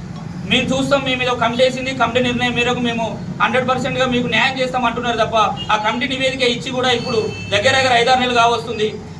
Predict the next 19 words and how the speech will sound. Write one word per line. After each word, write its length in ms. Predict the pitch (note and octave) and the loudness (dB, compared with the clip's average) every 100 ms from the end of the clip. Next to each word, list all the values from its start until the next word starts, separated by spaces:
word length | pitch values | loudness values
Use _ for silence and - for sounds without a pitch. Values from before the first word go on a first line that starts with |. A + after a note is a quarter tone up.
| - | 0
మా 180 | A3 | 2
మీద 160 | A#3+ B3 | 2 2
ఎలాంటి 340 | A#3 A#3+ B3+ | 2 2 2
స్పష్టమైన 420 | A#3+ A3 A#3+ B3 A#3+ | 0 -4 -4 -4 -2
నిర్ణయం 360 | G3+ G#3 A#3 | -2 0 0
లేదు. 200 | A3 F#3 - - - | 0 -2 -4 -8 -8
మొన్నటిదాకా 460 | - A3+ B3+ B3+ C4 | -2 2 4 4 4
భూభారతి 560 | B3 B3+ C4 B3+ C4 B3+ | 2 2 4 2 2 -2
చట్టం 200 | B3 B3+ | -2 -2
అన్నారు, 340 | C4 A#3+ A3 - - | -2 -2 -4 -8 -4
భూభారతి 420 | F#3+ A#3+ C#4 C4 | 2 4 4 2
చట్టంలో 380 | B3 B3+ B3+ C4 | 0 -2 0 -2
తప్పకుండా 480 | C4 A#3+ B3+ B3+ C4+ | 0 -2 -2 -4 -2
గ్రామానికి 440 | A3+ A#3 B3+ B3+ | 0 2 2 0
ఒక 100 | B3 | -2
రె-, 280 | B3 A#3 - | -2 -2 -4
రెవెన్యూ 340 | A3+ A#3 B3+ B3+ | -4 -4 -2 -2
అధికారిని 380 | B3 B3+ B3 | 0 0 -2
నియమిస్తున్నాం, 560 | B3 B3+ B3+ B3 C4 - | -2 -4 -4 -4 -4 -6